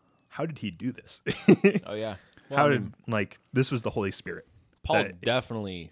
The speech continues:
Speaker 2: fell
Speaker 1: this
Speaker 2: in
Speaker 1: was
Speaker 2: love
Speaker 1: baked
Speaker 2: with
Speaker 1: in.
Speaker 2: Paul was definitely in love with the,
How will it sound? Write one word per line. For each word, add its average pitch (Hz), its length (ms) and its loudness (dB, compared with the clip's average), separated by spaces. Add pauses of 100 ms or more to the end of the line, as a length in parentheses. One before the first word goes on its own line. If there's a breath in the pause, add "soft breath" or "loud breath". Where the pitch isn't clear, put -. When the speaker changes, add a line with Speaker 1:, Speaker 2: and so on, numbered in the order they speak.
Speaker 2:
fell 113 120 -2
Speaker 1:
this 104 140 0
Speaker 2:
in 101 60 -6
Speaker 1:
was 98 100 -2
Speaker 2:
love 98 140 -4
Speaker 1:
baked 92 260 -4
Speaker 2:
with - 20 -8
Speaker 1:
in. 82 180 -12 (520)
Speaker 2:
Paul 131 300 0
was 92 220 -8
definitely 95 600 -8
in 85 180 -12
love 85 320 -12
with 82 300 -10 (120)
the, 82 380 -10